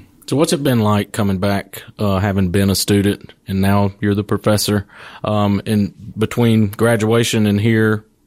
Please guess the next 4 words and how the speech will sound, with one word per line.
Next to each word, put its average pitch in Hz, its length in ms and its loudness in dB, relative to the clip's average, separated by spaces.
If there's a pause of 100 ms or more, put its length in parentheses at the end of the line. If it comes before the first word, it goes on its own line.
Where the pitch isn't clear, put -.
about - 240 -2
fifteen 110 640 2 (180)
years 117 560 2 (260)
difference, 120 440 0